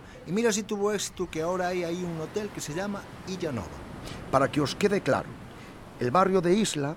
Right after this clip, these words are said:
Speaker 2: o de Isla Nova, como dice Ramón, sería hasta donde está aquel gran edificio rojo.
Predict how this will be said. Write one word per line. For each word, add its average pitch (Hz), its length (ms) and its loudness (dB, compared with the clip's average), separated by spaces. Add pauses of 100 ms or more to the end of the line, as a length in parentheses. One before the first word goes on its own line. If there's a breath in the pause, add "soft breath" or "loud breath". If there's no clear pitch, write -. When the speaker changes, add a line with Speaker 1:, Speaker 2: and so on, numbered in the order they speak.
(160)
Speaker 2:
o 104 100 0
de 92 120 -2
Isla 147 400 2
Nova, 160 320 8
como 87 240 -4
dice 107 220 -2
Ramón, 156 480 8 (360 loud breath)
sería 160 380 4
hasta 143 240 4
donde 123 280 2
está 190 280 4
aquel 175 380 4
gran 170 280 8
edificio 127 460 0
rojo. 76 240 -4